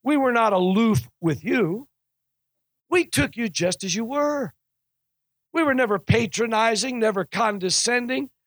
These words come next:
but we cared for you the way a mother cares for her children. We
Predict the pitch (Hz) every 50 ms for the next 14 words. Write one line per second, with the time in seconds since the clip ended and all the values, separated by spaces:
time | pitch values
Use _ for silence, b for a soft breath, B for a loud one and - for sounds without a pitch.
0 | _ _ _ _ _ _ - 311 - - - 240 247 202 - - - 247 277 330
1 | 330 277 226 - - 214 196 180 156 165 160 165 185 208 202 254 233 226 254 262
2 | 254 233 220 233 254 294 302 285 226 196 214 240 - - 226 254 269 262 226 -
3 | - 240 262 254 247 220 170 208 262 254 254 254 - - - 339 320 339 359 -
4 | 208 202 175 143 120 98 _ _ _ _ _ _ _ _ _ _ _ _ _ _
5 | _ _ _ _ _ - 196 254 302 320 311 330 294 277